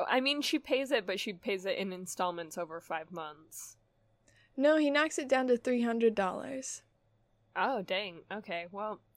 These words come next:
Speaker 1: I missed that part. I was just, like, r-, ready for her to make those payments, I guess.
Speaker 2: Oh, no. <laughs> She gets the discount.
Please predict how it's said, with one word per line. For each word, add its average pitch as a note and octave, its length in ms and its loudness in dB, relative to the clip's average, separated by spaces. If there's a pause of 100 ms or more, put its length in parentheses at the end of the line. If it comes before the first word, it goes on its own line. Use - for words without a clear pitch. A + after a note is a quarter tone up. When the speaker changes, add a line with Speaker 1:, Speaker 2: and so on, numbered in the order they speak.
(140)
Speaker 1:
I G3 100 -4
missed G#3+ 320 -6
that A3+ 220 2
part. F3 280 0
I F3+ 80 0
was F3+ 160 -8
just, F3+ 220 -10
like, E3 280 -4 (800)
r-, E3 80 -12 (220)
ready F3+ 300 -6
for G3 200 -6
her G3+ 200 -6
to G3 240 -6 (1040)
make G3+ 260 -4
those G#3+ 220 0
payments, G#3+ 460 -2
I D#3+ 100 -2
guess. G3 760 -2 (120)
Speaker 2:
Oh, C4+ 220 10
no. C#4+ 380 6
<laughs> D4+ 640 6 (720)
She - 200 4
gets D4+ 280 -2
the B3+ 120 -2
discount. C4 720 2